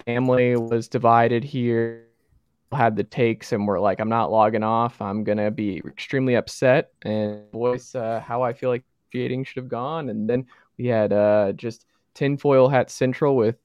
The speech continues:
Roger Goodell telling Chris Jones <laughs> that he didn't have any problem with the way he hits quarterbacks or something. And it's like, all right, well, we've just completely lost our mind. And the script stuff is gonna be a part of the N F L discourse for the foreseeable future.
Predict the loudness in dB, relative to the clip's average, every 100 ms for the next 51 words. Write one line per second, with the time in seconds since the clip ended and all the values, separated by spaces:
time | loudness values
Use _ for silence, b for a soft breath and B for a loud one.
0 | _ 0 0 2 0 2 2 4 4 2
1 | -4 -4 -2 -2 -2 -4 -2 0 0 0
2 | -2 -4 -6 -6 -2 -2 -4 -8 -20 -16
3 | -8 -6 -4 -6 -2 2 2 2 -2 0
4 | 2 2 0 -2 0 2 0 -2 -6 -6
5 | -6 -4 -4 -2 -4 -4 -6 -4 0 2
6 | 0 0 -2 -2 -2 -4 -4 -2 -2 -2
7 | -2 -2 0 2 2 2 0 -2 0 0
8 | -2 -2 -4 -2 -2 -2 -6 -6 -4 -4
9 | -4 -2 -2 -2 -4 b b b _ -2
10 | -2 -2 -4 -2 -2 -2 -4 -4 -4 -2
11 | -4 -8 -8 -6 -8 -4 -2 0 0 -2
12 | -4 0 0